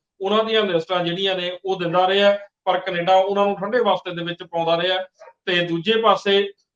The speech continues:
ਹੁਣ ਜਦੋਂ ਇਹ ਮਾਮਲਾ ਕੈਨੇਡਾ ਨਾਲ ਜੁੜਿਆ ਹੋਇਆ, ਕੈਨੇਡਾ ਦੀ ਸਭ ਤੋਂ ਵੱਡੀ ਇਹ ਸੋਨੇ ਦੀ ਲੁੱਟ ਹੈ ਜਾਂ ਸਭ ਤੋਂ ਵੱਡੀ ਲੁੱਟ ਕਹਿ ਸਕਦੇ ਆ ਇਹਨੂੰ, ਰਾਓ ਸਾਹਿਬ, ਤੇ ਦੁਨੀਆ ਦੀ ਸਭ ਤੋਂ ਵੱਡੀ ਛੇਵੀਂ ਲੁੱਟ ਹੈ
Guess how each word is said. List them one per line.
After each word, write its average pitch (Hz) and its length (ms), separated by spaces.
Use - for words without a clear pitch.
ਹੁਣ 202 160
ਜਦੋਂ 220 300
ਇਹ 233 140
ਮਾਮਲਾ 175 460
ਕੈਨੇਡਾ 180 360
ਨਾਲ 208 180
ਜੁੜਿਆ 202 320
ਹੋਇਆ, 190 240
ਕੈਨੇਡਾ 185 380
ਦੀ 190 220
ਸਭ 233 380
ਤੋਂ 240 180
ਵੱਡੀ 196 380
ਇਹ 196 120
ਸੋਨੇ 180 320
ਦੀ 185 120
ਲੁੱਟ 175 280
ਹੈ 170 120
ਜਾਂ 175 200
ਸਭ 196 220
ਤੋਂ 214 180
ਵੱਡੀ 175 240
ਲੁੱਟ 160 240
ਕਹਿ 202 220
ਸਕਦੇ 180 360
ਆ 180 160
ਇਹਨੂੰ, 202 180
ਰਾਓ 254 180
ਸਾਹਿਬ, 202 300
ਤੇ 202 80
ਦੁਨੀਆ 175 540
ਦੀ 180 240
ਸਭ - 460
ਤੋਂ 220 280
ਵੱਡੀ 180 300
ਛੇਵੀਂ 254 380
ਲੁੱਟ 220 240
ਹੈ 135 180